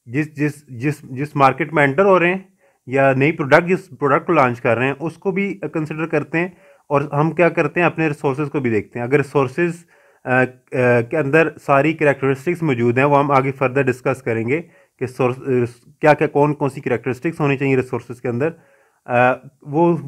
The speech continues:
कैरेक्टरिस्टिक, कैरेक्टरिस्टिक्स भी मौजूद हैं, और दूसरी चीज़ जो अपॉर्चुनिटी हमें, हमें अवेल करनी थी उसके अंदर अट्रैक्टिवनेस मौजूद है अभी, तो ये चीज़ों को हम, आप असेसमेंट करते हैं, फिर आप एंटर हो जाते हैं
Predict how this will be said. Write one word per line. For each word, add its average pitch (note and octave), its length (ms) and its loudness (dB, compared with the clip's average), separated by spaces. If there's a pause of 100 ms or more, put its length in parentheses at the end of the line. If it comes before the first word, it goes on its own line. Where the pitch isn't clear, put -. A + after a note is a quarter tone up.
(200)
कैरेक्टरिस्टिक, D3+ 560 -4
कैरेक्टरिस्टिक्स D#3 640 0
भी G3 60 -2
मौजूद F#3 340 4
हैं, F#3 280 0 (220)
और B2+ 180 -2
दूसरी C3+ 340 -4
चीज़ F#3+ 320 -4 (280)
जो C3+ 200 2
अपॉर्चुनिटी F3 640 0
हमें, D#3+ 460 2
हमें D3+ 180 -2
अवेल D#3 280 2
करनी D#3 280 -2
थी E3+ 80 -2
उसके F3 200 -4
अंदर D#3+ 140 -2
अट्रैक्टिवनेस D#3+ 720 -4
मौजूद C3 400 2
है C#3 120 4
अभी, A#2 300 -2 (360)
तो C3 60 -8
ये D#3+ 420 -4
चीज़ों D#3 220 0
को E3+ 80 0
हम, D#3+ 160 4
आप D3+ 240 6
असेसमेंट E3+ 540 -4
करते C3+ 300 -4
हैं, D3+ 300 -4
फिर E3 100 4
आप D3 180 4
एंटर C#3 200 -2
हो C3+ 80 2
जाते A#2+ 320 -2
हैं D3 420 -8